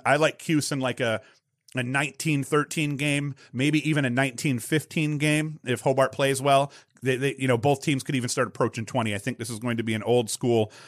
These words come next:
shootout, but I do say this, the, I'm setting the line at this one. Uh, Syracuse is the favorite at five points. Five goals, I think, is pretty reasonable, and I think that Syracuse could end up going above that,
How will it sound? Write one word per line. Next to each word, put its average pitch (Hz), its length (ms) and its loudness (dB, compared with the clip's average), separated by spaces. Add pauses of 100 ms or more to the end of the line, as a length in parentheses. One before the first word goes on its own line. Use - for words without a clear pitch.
(160)
shootout, 160 520 6
but 135 100 4
I 127 60 4
do 143 240 0
say 143 200 2
this, 127 200 -2
the, 120 340 0
I'm 120 100 -2
setting 147 220 0
the 131 80 -2
line 127 220 2
at 107 80 -6
this 127 180 -4
one. 120 240 0
Uh, 110 220 2
Syracuse 127 460 -2
is 117 100 -4
the 104 80 -10
favorite 117 340 0
at - 80 -12
five 110 320 0
points. 104 340 -6
Five 127 300 0
goals, 117 260 0
I 110 60 -2
think, 113 260 -6
is 107 200 -6 (340)
pretty 165 220 4
reasonable, 117 680 0 (240)
and 117 140 2
I 117 60 2
think 120 220 -2
that 110 280 -4
Syracuse 131 440 2
could 135 140 0
end 120 160 2
up 120 280 0 (580)
going 117 300 4
above 120 300 4
that, 131 360 6